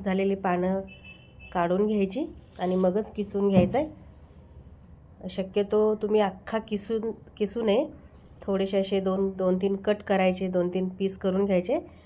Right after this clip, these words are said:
आणि मग कट करायचा. आतमध्ये कीड वगैरे असण्याची शक्यता असते, शक्यतो कोबीला नसते, तरीसुद्धा अख्खा कोबी किसू नये कधी.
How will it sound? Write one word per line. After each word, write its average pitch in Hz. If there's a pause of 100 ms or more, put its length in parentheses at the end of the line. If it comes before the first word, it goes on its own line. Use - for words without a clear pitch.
(220)
आणि 175
मग 185 (340)
कट 190
करायचा. 190 (540)
आतमध्ये 175
कीड 180
वगैरे 180
असण्याची 170
शक्यता 180
असते, 175
शक्यतो 185
कोबीला 214
नसते, 247 (480)
तरीसुद्धा 214
अख्खा 226
कोबी 226
किसू 220
नये 202
कधी. 190